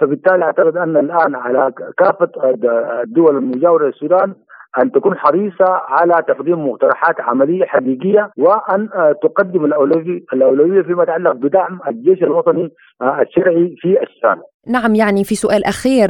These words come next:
Speaker 2: آه، أزمة إنسانية حقيقية يعيشها الشعب السوداني نتيجة هذا الصراع المتواصل. أنت كخبير، يعني كيف يجب أن تكون المقترحات التي يمكن نظريا أن تحل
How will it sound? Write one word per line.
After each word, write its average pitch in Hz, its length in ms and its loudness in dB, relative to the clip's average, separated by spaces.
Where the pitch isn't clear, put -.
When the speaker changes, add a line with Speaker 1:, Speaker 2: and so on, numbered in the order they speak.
Speaker 2:
آه، 180 260 2
أزمة 214 280 2
إنسانية 208 460 0
حقيقية 214 640 0
يعيشها 190 720 0
الشعب 190 360 0
السوداني 190 720 0
نتيجة 208 400 2
هذا 190 320 2
الصراع 190 520 0
المتواصل. 190 880 0
أنت 285 180 4
كخبير، 202 640 0
يعني 185 420 0
كيف 330 280 2
يجب 226 440 2
أن 220 100 2
تكون 214 340 0
المقترحات 190 1000 0
التي 202 320 0
يمكن 208 680 2
نظريا 269 560 2
أن 381 120 2
تحل 349 400 0